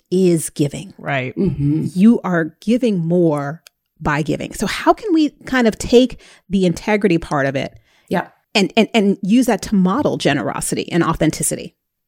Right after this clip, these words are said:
Speaker 3: Well, one of my favorite understandings about integrity is doing the hard and right thing over the easy, fast thing. So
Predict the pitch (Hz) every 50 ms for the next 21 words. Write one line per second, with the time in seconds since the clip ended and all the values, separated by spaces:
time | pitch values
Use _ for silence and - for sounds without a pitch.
0 | _ _ _ _ _ _ _ _ 262 240 240 262 285 320 330 311 277 254 247 240
1 | 214 214 190 202 196 - - - 185 185 180 185 - - 196 175 175 175 175 165
2 | 165 170 165 160 160 165 156 - 180 156 156 165 165 156 160 156 156 151 - -
3 | - 175 147 - - 196 196 208 220 220 220 220 220 - - - 170 196 180 170
4 | 165 165 165 165 - - - _ _ - - - - 185 180 180 180 180 185 185
5 | 170 - - - 170 165 165 165 151 131 143 - - - - - - 214 208 208
6 | 208 208 - - 180 156 170 160 147 147 - 160 156 147 143 151 147 147 - 131
7 | 127 131 - - - 95 71 - - - - _ _ _ _ - - - - -
8 | _ _ _ - - - 226 202 202 185 185 185 -